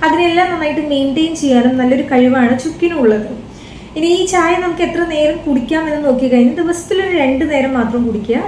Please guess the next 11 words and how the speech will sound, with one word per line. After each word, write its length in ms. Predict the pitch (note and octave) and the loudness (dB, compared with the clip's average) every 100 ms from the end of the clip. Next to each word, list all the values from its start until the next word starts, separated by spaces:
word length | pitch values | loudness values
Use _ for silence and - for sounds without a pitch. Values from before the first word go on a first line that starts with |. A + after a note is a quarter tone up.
| C#4+ | -4
രണ്ട് 180 | C#4 C#4 | -4 -2
നേരത്തിനേക്കാൾ 500 | C#4 A#3+ B3+ B3 B3+ C4 | -2 -2 -2 0 0 -2
കൂടുതൽ 320 | D#4+ E4+ D#4+ F4 D4 | -2 -2 -2 -2 0
നിങ്ങൾ 140 | C4 C4 | 0 0
കുടിക്കാതിരിക്കുക. 600 | G#3+ A3 A3 A3 - A#3+ G#4 - - - - - | -2 -2 0 0 -2 -4 -4 -8 -16 -18 -18 -8
പിന്നെ 140 | D#4 E4+ | -4 -2
ഇത് 60 | F4 | 0
കുടിക്കുന്ന 320 | D4+ E4 F4 F4+ | 0 0 -4 -4
സമയത്ത് 260 | D#4 D4+ D#4+ D4+ | -4 -4 -4 -4
ഞാൻ 80 | C#4 | 0
നേരത്തെ 260 | C4 B3+ D4+ | 2 2 0